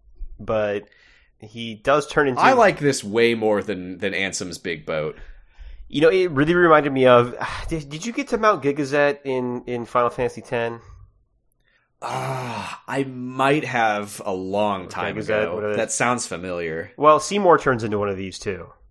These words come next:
Speaker 2: Oh, shit. Seymour is where I stopped.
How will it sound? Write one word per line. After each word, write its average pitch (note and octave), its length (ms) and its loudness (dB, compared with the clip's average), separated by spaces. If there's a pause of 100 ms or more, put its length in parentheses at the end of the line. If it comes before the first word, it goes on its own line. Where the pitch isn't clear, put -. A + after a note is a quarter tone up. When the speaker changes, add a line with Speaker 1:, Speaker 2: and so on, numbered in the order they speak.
(840)
Speaker 2:
Oh, D3 480 0
shit. - 480 -2 (440)
Seymour G#3 680 2
is C3 160 0
where G#2+ 360 0
I F#2+ 100 2
stopped. - 760 -6